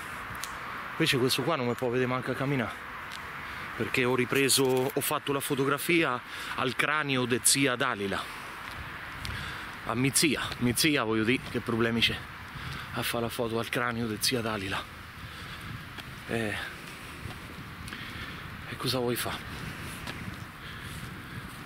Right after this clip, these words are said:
Ovviamente le fotografie non si deve fa agli altri morti che uno non conosce, quello è ovvio, quello è vietato, però a farlo al proprio caro, per farlo vedere ai propri cari vivi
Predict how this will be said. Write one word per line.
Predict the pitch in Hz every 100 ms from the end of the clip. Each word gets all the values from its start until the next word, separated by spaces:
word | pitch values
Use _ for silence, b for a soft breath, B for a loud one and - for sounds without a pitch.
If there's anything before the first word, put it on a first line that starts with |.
| - - - - - - - - - - -
Ovviamente | 135 131 151 156 135 123 - 117
le | 131
fotografie | - 127 127 131 151 143
non | 120
si | 113 131
deve | 131 120
fa | - 120 117
agli | - 117
altri | 127 123 110 117
morti | 123 127 120 -
che | 113 113 110 -
uno | 135 127
non | 117 113
conosce, | 120 107 101 - - - B B B -
quello | 147 147 123
è |
ovvio, | 127 95 104 -
quello | - 123 120
è |
vietato, | 107 123 143 117 - - B B B
però | 131 131 151
a | -
farlo | - 127 123 123 127
al | - 120
proprio | - 127 131 123
caro, | 135 131 147 156 - - B B B B B B
per | 123
farlo | - 131 123 123
vedere | 123 127 131
ai | - 123
propri | 127 127 131
cari | 117 131 117 113
vivi | 135 127 143